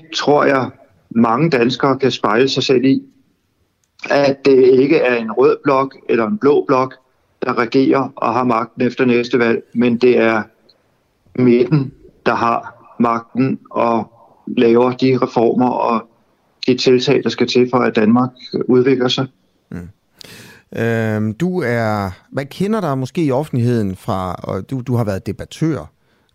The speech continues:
Speaker 2: øh, flere gange. Du har også været teaterdirektør. Øhm, og, øh, nu er du så, øh,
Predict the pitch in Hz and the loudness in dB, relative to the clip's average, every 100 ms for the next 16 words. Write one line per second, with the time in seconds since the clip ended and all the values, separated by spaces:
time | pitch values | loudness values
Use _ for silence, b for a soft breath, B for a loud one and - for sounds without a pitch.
0 | - 104 101 95 92 90 - - 120 117 | -8 -4 -2 -2 -4 -6 -8 -8 -4 -2
1 | 113 98 104 135 123 98 110 110 110 - | -2 -6 -4 -4 -4 -4 -4 -4 -4 -4
2 | 104 90 73 - 107 147 104 95 85 120 | -6 -4 -8 -8 -6 -6 -8 -12 -10 -8
3 | 95 - B B B B B B - 92 | -8 -10 B B B B B B -12 -8
4 | 95 90 85 80 78 80 - _ _ 110 | -8 -8 -10 -12 -14 -16 -18 _ _ -4
5 | 104 104 - _ _ - 101 98 95 - | -2 -4 -6 _ _ -6 -4 -4 -6 -6
6 | 143 143 - 127 127 117 101 92 | -6 -4 -4 -4 -2 -2 -4 -6